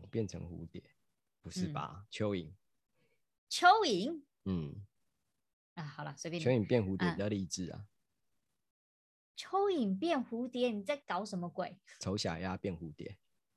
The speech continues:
Speaker 2: OK 啦，丑小鸭变蝴蝶，那这样子我可以。
Speaker 1: 为什么丑小鸭
Speaker 2: 但丑小
Speaker 1: 怎么变蝴蝶？这个你可以接受啊，
Speaker 2: 不是。
Speaker 1: 为什么蚯蚓变蝴蝶你就不能接受？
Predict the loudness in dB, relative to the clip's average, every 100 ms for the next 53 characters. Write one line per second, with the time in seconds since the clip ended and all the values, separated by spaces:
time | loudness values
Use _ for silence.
0 | _ _ -2 -2 -2 -4 -4 -4 -2 -4
1 | -4 -4 -4 -6 -6 -4 -4 -6 -6 -8
2 | -10 -12 -14 _ 0 2 4 4 4 4
3 | 4 6 6 4 -2 _ _ _ -4 -4
4 | 2 2 2 -2 -4 -6 -8 -16 _ -4
5 | 0 2 4 4 4 2 4 4 4 2
6 | 2 4 4 2 0 0 -2 -6 -6 -6
7 | -8 -10 -14 -14 -16